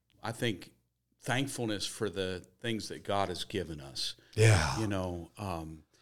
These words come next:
Speaker 1: you know, things change, and, um, but I think we should never, never forget our roots and never forget the things that God gave us, and always seek to honor God and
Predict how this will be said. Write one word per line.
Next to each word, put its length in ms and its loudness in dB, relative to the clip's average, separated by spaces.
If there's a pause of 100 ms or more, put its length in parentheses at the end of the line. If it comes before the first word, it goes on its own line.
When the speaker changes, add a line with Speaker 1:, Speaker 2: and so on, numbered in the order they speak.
(200)
Speaker 1:
you 80 -4
know, 80 4
things 340 2
change, 600 -4 (100)
and, 360 -8 (200)
um, 340 -10 (720)
but 100 2
I 40 4
think 240 2
we 80 2
should 180 0
never, 380 2 (540)
never 220 0
forget 640 2
our 120 0
roots 460 0
and 100 -2
never 240 0
forget 340 -2
the 80 -6
things 280 0
that 80 -4
God 260 -2
gave 220 -4
us, 320 -8 (320)
and 220 0
always 520 4
seek 320 2
to 180 -6
honor 520 0 (360)
God 580 6 (120)
and 520 2